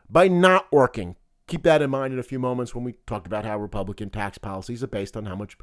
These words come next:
better and more productive the wealthy are than us. Assuming it's sixty to seventy percent top marginal rate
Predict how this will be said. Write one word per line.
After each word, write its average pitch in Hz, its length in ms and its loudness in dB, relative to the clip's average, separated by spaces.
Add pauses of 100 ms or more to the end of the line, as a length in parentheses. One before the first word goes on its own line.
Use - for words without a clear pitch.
(340)
better 101 480 -2
and 101 200 -10
more 92 160 -6
productive 101 520 -8
the 151 80 -4
wealthy 170 420 2
are 92 220 -6
than 95 160 -10
us. - 340 -12 (1400)
Assuming 196 460 2
it's - 260 -4 (140)
sixty 170 360 -4
to 135 60 -6
seventy 139 340 2
percent 139 440 -4 (580)
top 135 300 -2
marginal 135 460 0
rate 120 340 -2